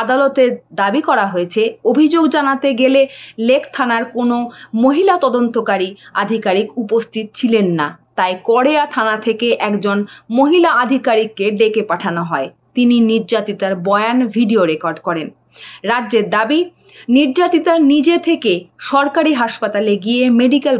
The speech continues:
পরীক্ষা করান, যার রিপোর্ট পুলিশকে প্রদান করা হয়েছিল। যদিও রিপোর্টে শরীরের বিভিন্ন অংশে আঘাতের উল্লেখ ছিল, তবে কোথাও রক্তক্ষরণের কথা উল্লেখ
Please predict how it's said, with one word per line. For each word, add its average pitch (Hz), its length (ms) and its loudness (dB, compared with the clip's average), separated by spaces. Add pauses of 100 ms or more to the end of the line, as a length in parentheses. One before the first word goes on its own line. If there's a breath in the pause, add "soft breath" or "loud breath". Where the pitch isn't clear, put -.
পরীক্ষা 180 340 -2
করান, 175 320 -4 (300)
যার 190 280 -2 (120)
রিপোর্ট 269 340 0 (120)
পুলিশকে 190 440 -6 (120)
প্রদান 180 320 -2
করা 165 300 -2
হয়েছিল। 170 360 -6 (560 loud breath)
যদিও 381 280 4 (140)
রিপোর্টে 285 380 2 (140)
শরীরের 240 380 2 (120)
বিভিন্ন 302 300 2 (160)
অংশে 202 260 -2 (220)
আঘাতের 190 380 -4 (100)
উল্লেখ 180 320 -4 (120)
ছিল, 175 160 -6 (440 loud breath)
তবে 262 220 2 (140)
কোথাও 262 360 0 (300 loud breath)
রক্তক্ষরণের 202 920 -2 (100)
কথা 180 260 -2 (380 loud breath)
উল্লেখ 196 280 2